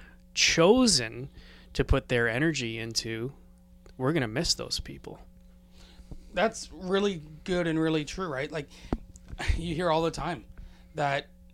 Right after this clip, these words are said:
Speaker 2: staffing, even in paid environments, volunteer environments, charities, it doesn't matter where, engaging people in
Speaker 1: Mm-hmm.
Speaker 2: things in the current world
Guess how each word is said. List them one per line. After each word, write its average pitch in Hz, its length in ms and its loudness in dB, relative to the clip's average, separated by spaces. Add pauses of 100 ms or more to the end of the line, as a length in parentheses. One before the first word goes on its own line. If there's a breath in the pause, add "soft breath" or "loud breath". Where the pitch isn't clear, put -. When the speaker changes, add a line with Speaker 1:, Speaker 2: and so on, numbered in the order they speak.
(160)
Speaker 2:
staffing, 170 640 0
even 196 280 -4
in 165 300 -2
paid 165 260 -4
environments, 160 540 -2
volunteer 151 440 -8
environments, 151 540 -6
charities, 151 720 -4 (420 loud breath)
it - 80 -18
doesn't 240 200 2
matter 190 200 4
where, 151 480 -2 (720 loud breath)
engaging 180 680 -4
people 131 640 -14 (600)
in 180 180 -2
Speaker 1:
Mm-hmm. 202 80 -2
Speaker 2:
things 135 600 -6
in 147 180 -10
the 135 60 -12
current 143 360 -8
world 143 320 -6